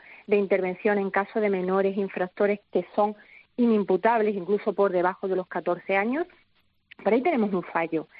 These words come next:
en nuestra intervención a nivel de prevención y luego a nivel de protección de la víctima. Una vez que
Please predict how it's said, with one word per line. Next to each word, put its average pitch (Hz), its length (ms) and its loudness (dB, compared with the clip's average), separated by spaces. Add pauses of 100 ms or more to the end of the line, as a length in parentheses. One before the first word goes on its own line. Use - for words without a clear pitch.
(140)
en 208 160 2
nuestra 208 280 0
intervención 180 760 -2
a 214 40 0
nivel 208 280 0
de 196 120 -2
prevención 233 800 -2 (320)
y 240 100 0
luego 240 300 4
a 247 60 2
nivel 208 360 0
de 226 240 2 (120)
protección 226 640 0
de 254 100 2
la 233 100 2
víctima. 208 480 -2
Una 254 200 0
vez 269 160 -2
que 208 140 -2